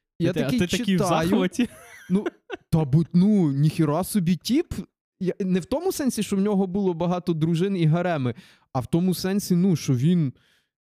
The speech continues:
Speaker 1: цього всього позбувся ради, я хотів сказати кохання, але
Speaker 2: Ну, можна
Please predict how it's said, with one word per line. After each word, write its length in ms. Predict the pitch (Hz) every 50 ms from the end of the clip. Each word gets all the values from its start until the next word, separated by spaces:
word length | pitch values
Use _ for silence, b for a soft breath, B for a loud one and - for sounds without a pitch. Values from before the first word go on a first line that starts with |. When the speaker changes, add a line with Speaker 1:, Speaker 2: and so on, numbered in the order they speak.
| _ _
Speaker 1:
цього 260 | - - 156 147 151
всього 560 | 147 117 - - 170 175 180 165 151 147 131 110
позбувся 880 | - - - 123 110 113 104 123 214 339 370 - - - 165 123 110 - - _ _ _ _ _
ради, 500 | - 131 135 131 120 117 131 123 117 110 - _ _ _ _ _ _ _ _ _ _ _ _ _ _ _ _ _ _ _ _ _ _ _ _ _ _ -
я 60 | -
хотів 220 | - - 202 151
сказати 360 | - - 170 160 175 165 -
кохання, 600 | - - 190 165 - 135 - 269 214 170 165 160
але 320 | 147 143 143 147 147 139 131 - _ _ _ -
Speaker 2:
Ну, 160 | 208 226 240
можна 1040 | 233 220 226 226 220 202 185 196 202 196 196 - 185 185 190 185 185 180 180 175 175